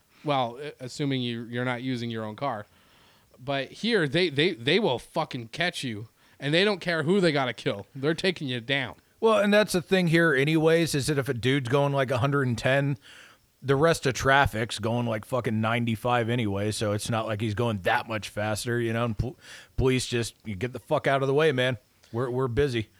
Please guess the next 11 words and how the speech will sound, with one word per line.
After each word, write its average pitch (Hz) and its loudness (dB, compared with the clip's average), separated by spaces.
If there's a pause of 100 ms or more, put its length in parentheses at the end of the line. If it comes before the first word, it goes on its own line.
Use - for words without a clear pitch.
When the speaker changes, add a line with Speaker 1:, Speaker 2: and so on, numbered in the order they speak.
(440)
Speaker 1:
Right, 185 2
but 165 -2
there 202 4
is 220 4
something 185 0
to 190 2
calling 165 0
off 143 -4 (1000)
the 147 0
actual 156 0
chase, - -6